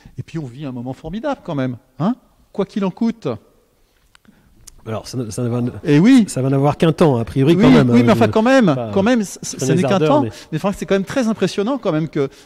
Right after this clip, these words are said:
Speaker 1: des choses qui paraissaient complètement inconcevables il y a deux ans, au-, aujourd'hui, on trouve des, des, des possibilités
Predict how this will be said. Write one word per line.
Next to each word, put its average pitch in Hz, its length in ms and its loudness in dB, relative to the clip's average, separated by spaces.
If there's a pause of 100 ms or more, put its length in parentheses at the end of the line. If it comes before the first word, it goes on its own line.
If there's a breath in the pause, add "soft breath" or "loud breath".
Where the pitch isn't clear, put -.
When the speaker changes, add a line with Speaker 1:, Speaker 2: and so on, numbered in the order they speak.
Speaker 1:
des 147 140 -6
choses - 280 -6
qui - 140 -20
paraissaient 160 360 -6
complètement 220 640 -6
inconcevables 156 800 -6
il 123 60 -14
y 117 40 -10
a 110 40 -10
deux 131 240 -10
ans, 254 220 -4 (360 soft breath)
au-, - 140 -18
aujourd'hui, 147 420 -2
on 247 100 -4
trouve 240 280 -10
des, 156 180 -8
des, 139 240 -8 (360 soft breath)
des 127 80 -8
possibilités 185 840 -8